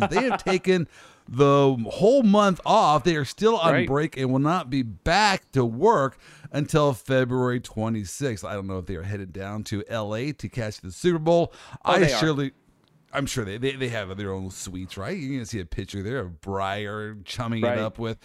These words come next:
Speaker 1: you know, Breyer can do that. He's leaving the court now,
Speaker 2: Right,
Speaker 1: so
Speaker 2: he can do whatever he wants.
Speaker 1: Yeah, I mean, he takes some bribes, whatever. Breyer's
Speaker 2: Whatever.
Speaker 1: good for it. He's, he's leaving. He doesn't worry about those things anymore.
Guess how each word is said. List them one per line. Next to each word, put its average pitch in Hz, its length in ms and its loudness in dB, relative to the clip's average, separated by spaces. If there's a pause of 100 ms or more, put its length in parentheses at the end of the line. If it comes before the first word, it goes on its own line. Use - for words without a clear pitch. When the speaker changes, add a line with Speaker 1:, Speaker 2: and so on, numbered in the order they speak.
(160)
Speaker 1:
you 151 80 -8
know, - 20 -6
Breyer 262 260 2
can 131 120 -2
do 165 140 0
that. 127 60 -4
He's 139 160 -4
leaving 226 260 2
the 131 100 -4
court - 360 -2
now, 110 380 -2
Speaker 2:
Right, 226 100 4
Speaker 1:
so - 120 0
Speaker 2:
he 160 80 -4
can 208 100 -4
do 196 80 2
whatever 165 240 0
he 127 60 0
wants. 156 480 -6 (380)
Speaker 1:
Yeah, 220 280 0
I 101 100 -8
mean, 101 220 -10
he 113 100 -12
takes 123 260 -10
some 98 100 -6
bribes, 180 420 -6
whatever. 233 400 -4
Breyer's 170 560 -2
Speaker 2:
Whatever. 180 100 2 (160)
Speaker 1:
good 359 60 -6
for 190 240 4
it. - 40 0
He's, 165 100 -2
he's 220 220 -4
leaving. 277 540 0
He 262 40 2
doesn't 254 400 -4
worry 151 220 0
about 123 280 -4
those 117 200 -6
things 127 340 -2
anymore. 120 600 -2